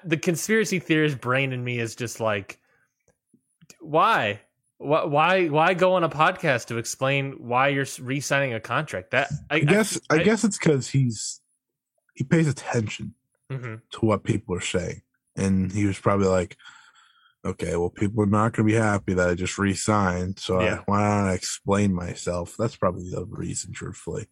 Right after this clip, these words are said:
Speaker 1: Yeah, I think he's going at it from a place of honesty and wanting to be honest
Speaker 2: Yeah.
Speaker 1: with people, but it does feel weird to me that it's like,
Speaker 2: <laughs>
Speaker 1: "Let me explain why I si-, re-signed to this company, 'cause I know people are gonna be mad at me about it."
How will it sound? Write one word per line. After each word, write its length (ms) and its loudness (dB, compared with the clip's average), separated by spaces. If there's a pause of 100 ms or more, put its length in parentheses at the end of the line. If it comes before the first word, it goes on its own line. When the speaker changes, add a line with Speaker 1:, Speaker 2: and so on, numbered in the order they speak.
(120)
Speaker 1:
Yeah, 240 2
I 80 4
think 220 0
he's 160 -2
going 300 2
at 60 4
it 220 -2
from 220 -4
a 100 2
place 500 -4
of 160 -8
honesty 600 -6
and 80 -6
wanting 160 -8
to 80 -14
be 120 -6
honest 260 -6
Speaker 2:
Yeah. 100 -10
Speaker 1:
with 80 -10
people, 460 -4 (180)
but 100 -4
it 140 -4
does 260 2 (340)
feel 380 0
weird 300 0
to 100 -10
me 160 -4
that 160 -4
it's 180 -12
like, 240 -2
Speaker 2:
<laughs> 40 -6
Speaker 1:
"Let 160 0
me 100 2
explain 580 -4
why 260 0
I 20 -2
si-, 320 -4
re-signed 600 -2
to 40 -8
this 160 -8
company, 380 -4
'cause 160 -2
I 80 0
know 240 2
people 340 -4
are 60 0
gonna 160 -8
be 120 -8
mad 340 -4
at 120 -10
me 140 -10
about 320 -2
it." 180 -2